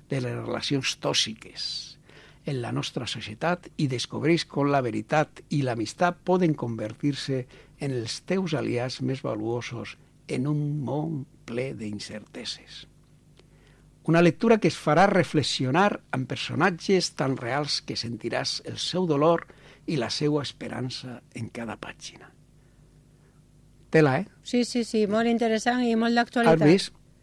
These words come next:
Speaker 1: Lo
Speaker 2: Per
Speaker 1: que
Speaker 2: als jovens i,
Speaker 1: has
Speaker 2: i
Speaker 1: vist?
Speaker 2: també
Speaker 1: I pe-, i
Speaker 2: per
Speaker 1: per,
Speaker 2: als
Speaker 1: i per
Speaker 2: adults,
Speaker 1: als
Speaker 2: eh?
Speaker 1: adults,
Speaker 2: Sí, sí, sí,
Speaker 1: perquè
Speaker 2: sí.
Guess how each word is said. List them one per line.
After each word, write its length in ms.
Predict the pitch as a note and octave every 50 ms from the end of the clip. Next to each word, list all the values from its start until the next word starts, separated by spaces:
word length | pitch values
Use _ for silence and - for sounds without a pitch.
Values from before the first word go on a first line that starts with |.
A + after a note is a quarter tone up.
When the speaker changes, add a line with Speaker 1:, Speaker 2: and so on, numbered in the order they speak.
| _ - -
Speaker 1:
Lo 160 | - C#3 D3+
Speaker 2:
Per 80 | G#3+ G#3+
Speaker 1:
que 120 | G#3+ G#3+
Speaker 2:
als 260 | G#3+ G#3+ G#3+ G#3 G3+ G3
jovens 460 | B3+ B3+ C4+ C#4 D4+ D#4+ E4+ D#4 -
i, 20 |
Speaker 1:
has 140 | - F3 F3 -
Speaker 2:
i 40 | D#3
Speaker 1:
vist? 220 | D#3+ F#3+ G3+ - A3
Speaker 2:
també 240 | G#3+ F3+ F3+ F3+
Speaker 1:
I 0 |
pe-, 60 | F3 E3
i 40 |
Speaker 2:
per 60 | - B3
Speaker 1:
per, 80 | A#3 - A#3+
Speaker 2:
als 100 | G#3 -
Speaker 1:
i 0 |
per 120 | A3+ G#3+ G#3
Speaker 2:
adults, 320 | - A#3+ - C4+ C4 C4
Speaker 1:
als 100 | B3+ A#3
Speaker 2:
eh? 60 | G#3+ A3+ D#4
Speaker 1:
adults, 260 | D4+ D#3 G3+ A#3+ F#3+
Speaker 2:
Sí, 120 | A3+ A3+ G#3+
sí, 140 | - A#3 A3+
sí, 80 | G#3+ -
Speaker 1:
perquè 320 | A3 G#3+ - - C3+ B2
Speaker 2:
sí. 300 | A#2 A#2 A2+ A2 A2 A2+